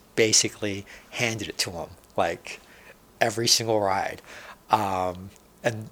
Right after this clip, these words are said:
for me, that was still some of my fondest memories, because I think from T J's perspective, it was just completely unexpected, right?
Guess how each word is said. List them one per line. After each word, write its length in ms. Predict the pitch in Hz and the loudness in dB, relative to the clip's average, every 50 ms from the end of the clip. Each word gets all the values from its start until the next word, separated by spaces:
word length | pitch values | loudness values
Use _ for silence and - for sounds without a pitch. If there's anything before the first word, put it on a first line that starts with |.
| - | -2
for 100 | - 120 | 0 2
me, 220 | 117 123 135 135 120 | 4 6 8 8 8
that 160 | 110 - 101 | 8 6 4
was 420 | 104 104 98 - - - - - - - - - - - - - - - - | 0 -2 -2 -2 -2 -2 -4 -6 -10 -18 -20 -20 -20 -20 -20 -20 -20 -6 0
still 280 | - - - - 143 127 | 2 6 8 8 8 8
some 180 | - - 123 113 | 8 6 4 2
of 80 | 107 | 2
my 120 | 104 98 95 | 2 2 2
fondest 420 | - - 107 113 104 104 - - | 2 2 2 4 4 2 0 0
memories, 400 | 101 95 98 110 120 131 131 - | 0 -2 0 0 0 2 0 0
because 500 | - 113 - - 117 104 98 95 90 - - - - - - - | -2 -2 2 4 6 6 6 4 0 -2 -4 -6 -14 -6 -2 -2
I 80 | 104 | -2
think 220 | - 117 113 104 - | 0 0 -2 -4 -4
from 280 | - - 95 95 98 | -2 -2 -2 -2 -2
T 160 | 95 - 123 | 0 0 2
J's 220 | 117 120 113 107 - | 4 4 4 4 4
perspective, 640 | - - 104 - - 101 95 - - 98 95 92 - - - - - - | 2 0 0 2 2 0 0 0 0 -2 -2 -2 -6 -10 -18 -16 -6 -2
it 140 | 117 107 101 | -2 -2 -2
was 120 | 101 92 | 0 0
just 200 | - - 101 - | 0 2 2 2
completely 560 | - - 101 - - - 131 123 117 117 113 107 | 2 0 -4 -6 -2 2 2 2 4 2 0 0
unexpected, 720 | 98 98 95 - - - 98 - - - - - - - - - - - - - - - - | -2 -2 0 0 0 0 0 -2 -4 -6 -8 -8 -10 -14 -20 -20 -20 -20 -20 -20 -18 -12 -10
right? 200 | 95 98 113 | -8 -6 -6